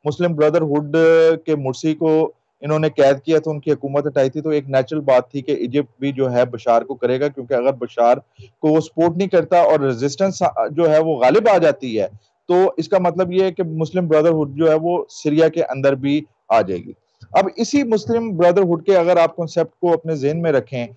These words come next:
तो आप देखेंगे कि जो हमास है फलस्तीन के अंदर, उसकी जो ideological foundations हैं, वो भी Muslim Brotherhood या फिर,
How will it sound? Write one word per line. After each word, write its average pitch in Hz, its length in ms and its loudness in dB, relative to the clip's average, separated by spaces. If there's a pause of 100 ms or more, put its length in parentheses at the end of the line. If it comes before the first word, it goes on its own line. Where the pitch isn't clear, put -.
(240)
तो 156 60 0
आप 160 320 4
देखेंगे 175 440 -2
कि 170 220 -2
जो 156 540 0
हमास 127 540 0
है 143 60 0
फलस्तीन 131 520 -6
के 127 140 -2
अंदर, 101 280 -2 (800)
उसकी 220 460 -2
जो 202 240 2
ideological 165 640 2
foundations 156 600 -4
हैं, 165 80 0
वो 160 140 -2
भी 165 100 0
Muslim 151 360 -4
Brotherhood 143 540 2
या 143 160 4
फिर, 143 320 -4